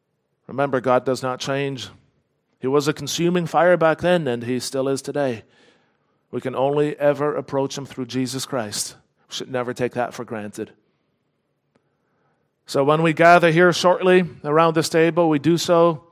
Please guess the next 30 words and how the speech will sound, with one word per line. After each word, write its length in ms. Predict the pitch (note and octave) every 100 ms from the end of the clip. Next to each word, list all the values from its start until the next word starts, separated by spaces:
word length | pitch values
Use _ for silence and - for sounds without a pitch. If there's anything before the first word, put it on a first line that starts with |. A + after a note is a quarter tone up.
| _
to 120 | E3
proclaim 460 | - D#3 - E3+ E3
our 120 | D3+
own 180 | D#3 D3+
sinfulness. 840 | - E3+ E3+ F3+ F3 F3+ - - - _ _ _ _ _ _ _
We 100 | D#3
do 200 | D3+ F3
so 220 | E3 F3+ E3+
to 140 | E3
proclaim 520 | - D3 D#3 E3 F3+
his 160 | E3+ D3+
consuming 500 | D#3 C#3 F3 E3 D#3+
holiness. 880 | D3 D3+ D#3+ E3+ F3+ F#3+ - - - _ _ _ _ _ _ _ _ _ _ _ _ _ _ _ _ _ _
But 160 | G#2 F#2+
we 100 | C3
also 440 | B2+ C3 C#3 B2+
do 220 | B2+ C3
so 220 | B2 C3+ B2
to 120 | A#2+
proclaim 500 | - B2 C3 C3 C3
his 160 | A#2+ A2
great 300 | B2 A#2+ -
forgiveness. 720 | A2+ A#2+ A2 A#2 G#2+ - - _ _ _ _ _ _ _ _ _ _ -
We 60 |
do 140 | A#2+ C3
so 220 | C#3 B2+
to 160 | B2 B2+
proclaim 480 | B2+ - C3 C3
the 120 | B2+ A2+
worthiness 880 | B2 A3 G#3+ E3+ A#2+ G#2 - -